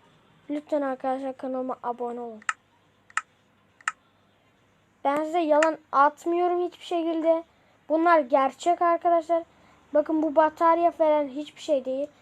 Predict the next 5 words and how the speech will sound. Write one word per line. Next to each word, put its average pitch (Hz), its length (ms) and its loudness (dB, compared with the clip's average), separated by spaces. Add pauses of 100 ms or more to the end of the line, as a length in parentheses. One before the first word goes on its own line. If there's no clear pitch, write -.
(220)
Bakın 294 320 0 (320)
elmas, 285 580 2 (280)
altın, 285 440 2
zümrüt 302 420 -4
burada. 262 360 0